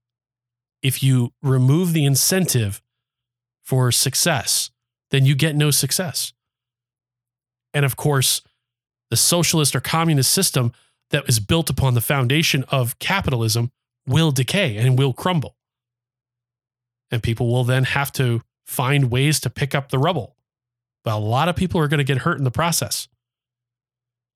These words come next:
I don't know what to do or what to say. I, I spend a lot of time trying to understand, what can I do?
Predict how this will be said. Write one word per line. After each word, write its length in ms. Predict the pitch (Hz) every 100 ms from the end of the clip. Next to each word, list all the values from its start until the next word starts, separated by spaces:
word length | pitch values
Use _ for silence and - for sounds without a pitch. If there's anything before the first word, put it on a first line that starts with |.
| _ _ _ _ _ _ _ _ _ _
I 140 | 131
don't 140 | 170 190
know 220 | 185 180
what 300 | 165 147 165
to 100 | 170
do 340 | 143 175 180
or 160 | 156 127
what 200 | 123 156
to 80 | 160
say. 540 | - - 170 180 185 170
I, 400 | 131 131 123 123 _ _ _ _ _ _ _ _ _ _ _ _ _ _ _ _ _
I 120 | 120
spend 320 | 123 - 165 156
a 40 |
lot 240 | 131 147
of 60 | 143
time 600 | - 147 147 143 139 139 _ _ _ _ _ _ _ _
trying 360 | - 156 151 147
to 100 | 135
understand, 840 | 135 123 - 147 139 139 131 117 _ _ _ _ _ _ _ _ _ _ _ _ _ _ _ _ _ _ _ _
what 200 | - 147
can 140 | - 143
I 120 | 139
do? 400 | 120 113 131 98